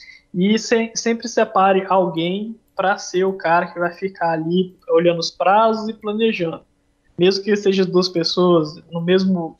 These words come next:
é, na mesma tom de igualdade,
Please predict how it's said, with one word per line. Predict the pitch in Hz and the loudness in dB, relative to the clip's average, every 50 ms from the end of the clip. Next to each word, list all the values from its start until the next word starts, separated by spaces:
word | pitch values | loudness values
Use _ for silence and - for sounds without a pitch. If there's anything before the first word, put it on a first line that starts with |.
| - | -16
é, | - 170 165 165 170 - - | -14 -12 -12 -12 -12 -12 -10
na | 170 170 | -8 -2
mesma | 165 180 196 196 214 208 202 190 175 - - - | 0 0 0 2 2 4 4 4 2 2 0 0
tom | - 180 180 | 0 2 2
de | 180 165 165 | 2 2 2
igualdade, | 165 160 156 151 - - 170 196 220 226 220 196 170 - | 2 2 2 0 0 2 2 4 4 4 2 0 -2 -8